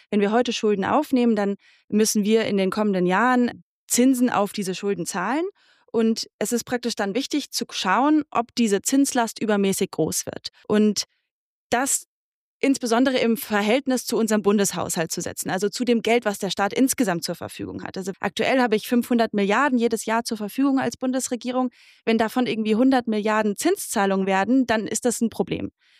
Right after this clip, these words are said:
Wenn davon aber nur zehn Milliarden Zinszahlungen sind, dann ist das vielleicht weniger ein Problem oder auch eher in Relation zu sehen, weil der Bundeshaushalt wird ja auch wachsen.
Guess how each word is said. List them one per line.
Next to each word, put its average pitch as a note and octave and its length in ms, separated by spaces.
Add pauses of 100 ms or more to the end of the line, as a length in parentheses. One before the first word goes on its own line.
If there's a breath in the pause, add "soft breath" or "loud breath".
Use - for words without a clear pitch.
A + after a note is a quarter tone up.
(120)
Wenn A#3+ 140
davon A#3+ 260
aber A3+ 160
nur A3 440 (140)
zehn D#4+ 200 (100)
Milliarden G3+ 360
Zinszahlungen F#3+ 600
sind, A3 200
dann A3 140
ist A#3+ 160
das B3+ 100
vielleicht B3+ 280
weniger A#3+ 280
ein E3 80
Problem - 420
oder G#3+ 360
auch G3 140
eher A3+ 280
in F#3+ 120
Relation G3 500
zu E3 100
sehen, D#3+ 180
weil F3+ 100
der F3 80
Bundeshaushalt F#3 920
wird F3 140
ja E3+ 100
auch G#3 180
wachsen. - 380